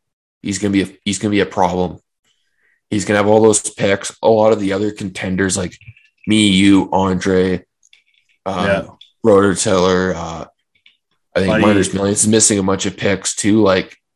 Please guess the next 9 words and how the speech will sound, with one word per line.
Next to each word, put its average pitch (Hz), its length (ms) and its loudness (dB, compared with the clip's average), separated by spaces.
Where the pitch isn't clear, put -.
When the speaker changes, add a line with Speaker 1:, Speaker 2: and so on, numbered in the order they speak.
Speaker 1:
Dirty 101 240 -2
Dancers 98 500 -6
is 92 160 -6
gonna 90 280 -6
be 90 120 -8
a 80 140 -8
problem 64 440 -8
next - 280 -12
year. - 200 -12